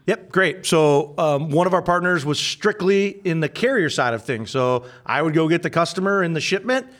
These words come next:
and he would manage all of the carrier relationships. And then our third partner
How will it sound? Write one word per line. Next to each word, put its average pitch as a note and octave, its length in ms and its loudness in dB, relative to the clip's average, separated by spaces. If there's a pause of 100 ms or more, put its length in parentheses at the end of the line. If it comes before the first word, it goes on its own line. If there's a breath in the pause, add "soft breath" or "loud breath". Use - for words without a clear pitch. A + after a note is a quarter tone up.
(220 loud breath)
and A2 140 -8
he D3+ 180 -2
would F3+ 140 2
manage E3 320 0
all E3 160 4
of E3+ 40 -4
the E3 80 -2
carrier G3 320 0
relationships. A#2+ 760 -4 (280 loud breath)
And C#3 140 -4
then D3+ 140 2
our D3 100 0
third E3+ 300 -2
partner D#3+ 580 0